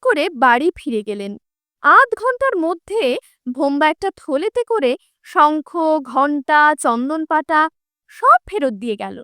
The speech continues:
জানলার মাথায় বসে আকাশবাণীর সব পর্যবেক্ষণ করছিল। শোভনলাল বাবু জিনিসগুলো সব মিলিয়ে নিলেন। এর মধ্যে পাড়ায় রটে গেল যে মহান শোভনলাল বাবুর পোষা বেড়ালের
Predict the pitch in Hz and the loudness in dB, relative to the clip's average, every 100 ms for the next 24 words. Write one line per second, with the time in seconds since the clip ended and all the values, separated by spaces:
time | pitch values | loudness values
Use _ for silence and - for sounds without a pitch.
0 | _ _ _ - 247 294 294 359 359 277 | _ _ _ -12 0 2 4 2 2 0
1 | 247 330 339 440 - 302 240 - 254 254 | 0 -4 -2 -4 -4 -6 -6 -2 -2 0
2 | 285 285 311 370 - 277 294 - 247 220 | -2 -2 -4 -4 -2 2 2 2 -2 -2
3 | 233 208 - 233 226 226 214 - 226 233 | -4 -8 -8 -10 -8 -10 -10 -14 -14 -14
4 | _ _ _ _ _ _ - 349 370 466 | _ _ _ _ _ _ -2 -2 0 0
5 | 554 523 508 285 277 294 269 269 285 285 | 0 2 0 0 -4 -4 -4 -4 -4 -8
6 | 294 339 269 262 269 269 233 196 202 202 | -6 -6 -4 -2 -2 -2 -2 -4 -10 -12
7 | 233 - _ _ _ _ 359 427 508 571 | -16 -20 _ _ _ _ -4 0 0 0
8 | - 415 285 - 311 294 370 262 233 359 | 0 -2 -2 2 4 4 2 2 0 -2
9 | 381 427 403 233 262 _ _ _ - 349 | -2 0 0 -2 -8 _ _ _ -10 -4
10 | 453 311 285 285 - 466 622 - 427 339 | -2 2 4 4 2 -4 -4 -8 -8 -6
11 | 392 392 415 403 427 453 - 285 277 - | -4 -2 -2 -2 -2 -4 -4 -10 -10 -6
12 | 392 226 233 226 311 415 247 | -6 0 0 2 0 0 -4